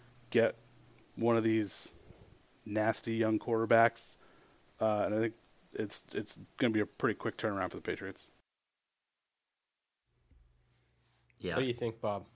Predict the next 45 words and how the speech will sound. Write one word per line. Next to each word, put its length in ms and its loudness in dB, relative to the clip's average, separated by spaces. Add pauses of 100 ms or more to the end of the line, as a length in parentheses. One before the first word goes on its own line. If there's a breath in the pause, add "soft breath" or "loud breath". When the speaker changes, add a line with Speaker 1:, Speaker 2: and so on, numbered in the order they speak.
(280)
Speaker 2:
So, 380 6 (1080)
I 60 -2
mean, 140 -2
if 140 -6
you 60 -8
just 180 -6
look 200 2
at 80 4
odds, 300 8
you 60 -6
get 160 2
the 60 -6
Celtics 500 0
are 60 -2
three 260 2
to 40 4
one 260 0
this 240 -4
year. 180 2
They 320 -4
have 360 -2
to 80 -8
be 140 -8
first. 440 -2 (280)
Bruins 360 -2
are 60 -2
in 100 -4
that 240 -4 (100)
eight 220 -4
to 80 -4
one 320 -2
to 100 -4
eleven 380 0
to 60 -4
one 240 -4
range. 480 -6 (600 loud breath)
Sox 480 4
are 80 -6
thirty-five 800 4
to 80 4
one 360 0
to 100 -16
forty 480 2
to 100 0
one, 360 -2